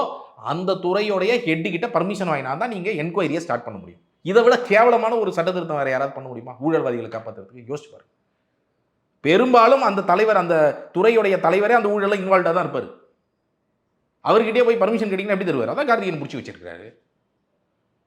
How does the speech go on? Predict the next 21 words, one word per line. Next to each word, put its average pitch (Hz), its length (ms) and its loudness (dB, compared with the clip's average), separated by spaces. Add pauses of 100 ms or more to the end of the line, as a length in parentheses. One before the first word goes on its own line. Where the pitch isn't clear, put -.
(960)
புரியுதுங்களா? 190 420 -4
இந்த 220 200 -2
மாதிரி 240 280 2
சட்ட 202 220 0
திருத்தத்தை 180 400 -2
கொண்டு 104 180 -12
வந்து 95 240 -12
இன்னைக்கு 196 260 -12 (100)
பல 190 280 4
வழக்குகள் 160 640 -2 (960)
அங்க 202 280 2
போய் 233 440 2
அரசாங்கம் 214 560 0
வந்து 170 200 -4
பர்மிஷன் 220 380 0
கொடுக்காம 170 240 -4
போ-, 143 140 -6 (120)
இதற்கெல்லாம் 226 400 -2
எதுக்கு 226 460 -2
உங்களுக்கு 151 360 -4
வந்து 196 200 -4